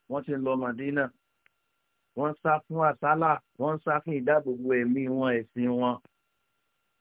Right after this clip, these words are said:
Àwọn ń ṣẹ̀ṣe yìí náà ló ń pa wọ́n. Wọ́n pa wọ́n, wọ́n gbógun tì wọ́n. Wọ́n ti wá fura gbọ́ yí pé, ah, ó ṣeé ṣe kánábì náà fẹ́ sá kúrò Mọ́kà.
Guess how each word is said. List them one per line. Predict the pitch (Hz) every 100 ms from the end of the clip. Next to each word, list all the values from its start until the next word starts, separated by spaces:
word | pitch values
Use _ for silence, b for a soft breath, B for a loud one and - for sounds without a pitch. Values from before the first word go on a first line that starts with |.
| _ _
Àwọn | 117 135
ń | 180
ṣẹ̀ṣe | 180 151 160
yìí | 151
náà | 165 170
ló | 147
ń | 160
pa | 156 160
wọ́n. | 156 170 180 - _ _ _ _ _ _ _ _ _ _ _ _ _ _
Wọ́n | 127 147
pa | - 143
wọ́n, | 147 156
wọ́n | 160 156
gbógun | 147 160 151 147
tì | - 135
wọ́n. | 135 147 - _ _ _ _ _ _ _ _ _ -
Wọ́n | 139
ti | 135
wá | 147 156 156
fura | 143 147 147
gbọ́ | 139 160
yí | 160
pé, | 160 170
ah, | - 226 - _ _ _ _ -
ó | 151
ṣeé | 160 151 156
ṣe | 156 147 143
kánábì | 165 165 151 156
náà | 135 147 139
fẹ́ | 123 135 139
sá | - 143
kúrò | 143 147 143
Mọ́kà. | 120 127 127 135